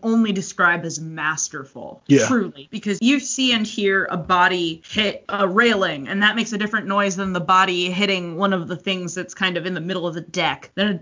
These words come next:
Speaker 1: the different noise from the body hitting a chair. And he takes time to show you everyone.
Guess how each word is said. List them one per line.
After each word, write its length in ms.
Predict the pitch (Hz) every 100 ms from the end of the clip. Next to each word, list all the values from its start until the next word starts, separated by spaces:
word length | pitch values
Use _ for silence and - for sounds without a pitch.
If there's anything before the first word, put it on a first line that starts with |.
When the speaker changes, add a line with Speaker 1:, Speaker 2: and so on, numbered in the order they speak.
| -
Speaker 1:
the 120 | 196
different 360 | - 233 240
noise 220 | 202 202 190
from 100 | 196
the 60 |
body 240 | 180 180 185
hitting 200 | 190 175
a 40 |
chair. 460 | - - 196 165 - - _
And 140 | 254 269
he 160 | 349
takes 360 | 339 330 311 -
time 360 | 262 254 226
to 160 | 214 220
show 260 | - 208 190
you 280 | 175 175 - -
everyone. 840 | 196 180 151 170 147 131 73 175